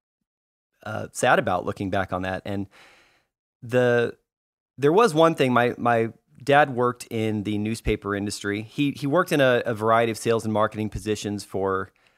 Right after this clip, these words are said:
uh, for, for some years before that. Uh, my mom was a teacher,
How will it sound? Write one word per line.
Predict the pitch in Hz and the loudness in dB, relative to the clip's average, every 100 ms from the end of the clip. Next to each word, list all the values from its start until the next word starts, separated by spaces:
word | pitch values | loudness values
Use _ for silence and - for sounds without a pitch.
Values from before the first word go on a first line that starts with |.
| _ _ | _ _
uh, | 104 92 92 - _ | -10 -8 -8 -12 _
for, | - 107 104 98 | -4 -2 0 -2
for | - 107 | -6 -10
some | 110 | -6
years | 107 107 | -2 -2
before | - 101 110 110 | -4 -6 0 2
that. | 113 113 110 _ _ _ _ _ | 4 4 2 _ _ _ _ _
Uh, | 104 92 92 - | -6 -6 -6 -10
my | - 104 | -6 -2
mom | 117 123 | 0 0
was | 113 | -2
a | 110 | -6
teacher, | - 113 - 110 107 | -6 -6 -2 -2 -2